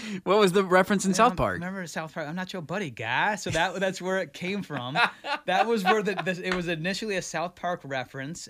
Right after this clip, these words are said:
Speaker 2: and, um, and, uh, that was us. That was our names. We were the, we were the Northwest Golf Guys,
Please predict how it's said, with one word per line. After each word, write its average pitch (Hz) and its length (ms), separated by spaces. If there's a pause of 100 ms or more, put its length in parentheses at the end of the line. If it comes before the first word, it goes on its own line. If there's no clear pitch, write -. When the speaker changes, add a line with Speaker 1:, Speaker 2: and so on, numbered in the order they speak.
(100)
Speaker 2:
and, 135 880
um, 127 680 (640)
and, 143 580
uh, 131 420 (420)
that 143 200
was 151 240
us. 135 320
That 131 160
was 135 220
our 147 240
names. 135 600 (100)
We 131 140
were 139 120
the, 127 280
we 120 120
were 147 200
the 127 260
Northwest 143 540
Golf 110 260
Guys, 131 420